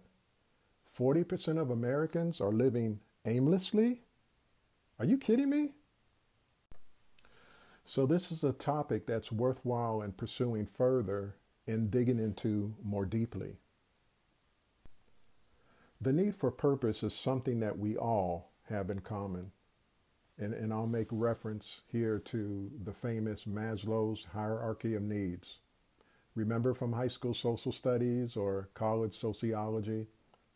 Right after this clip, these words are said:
the pyramid, and at the bottom of the pyramid were the, the basic needs, the physiological, such as food, water, et cetera. Remember?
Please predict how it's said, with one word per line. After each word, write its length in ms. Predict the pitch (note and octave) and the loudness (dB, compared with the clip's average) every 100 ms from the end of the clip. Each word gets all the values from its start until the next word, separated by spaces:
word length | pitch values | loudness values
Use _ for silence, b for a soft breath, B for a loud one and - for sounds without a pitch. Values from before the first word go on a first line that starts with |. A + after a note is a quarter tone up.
| - | -10
the 100 | F#2+ | -8
pyramid, 640 | F#2 B2 A#2+ A#2+ A#2+ A#2+ | -2 0 0 0 0 -2
and 180 | G#2+ G2 F#2+ | -4 -6 -6
at 160 | G2+ | -8
the 80 | - | -4
bottom 400 | F2+ G#2 A2+ A#2 | 0 2 2 0
of 80 | A#2 | -2
the 60 | G#2 | -2
pyramid 480 | - A#2 A2+ A2+ | -2 0 0 0
were 240 | A2 G2+ F#2 | 0 -2 -2
the, 120 | F2+ D#2+ _ | -4 -8 _
the 80 | G2+ | -8
basic 480 | E2+ G#2 A#2 A#2+ A2+ | 0 2 2 -2 -2
needs, 460 | A#2 A#2 A2+ A#2 - | 0 0 0 -4 -6
the 120 | F#2+ | -6
physiological, 1080 | - A#2+ G#2 G#2+ G#2+ A2 G#2+ - A#2 A2 A2 b b b b b | 0 2 2 0 0 -2 -4 -2 0 -2 -4 b b b b b
such 280 | - A2 - | -2 0 0
as 160 | G2+ | -4
food, 680 | - - A#2+ A2+ A2 A2+ A2+ - _ _ _ | -4 0 4 4 2 0 -4 -10 _ _ _
water, 460 | G2+ G#2+ A2+ A2 A2+ | -4 0 0 2 0
et 120 | A2 | -2
cetera. 460 | - A#2 A2 A2+ A#2+ - - | -2 0 2 0 -2 -8 -8
Remember? 480 | G2+ G#2 A#2 B2 | -4 -2 0 -2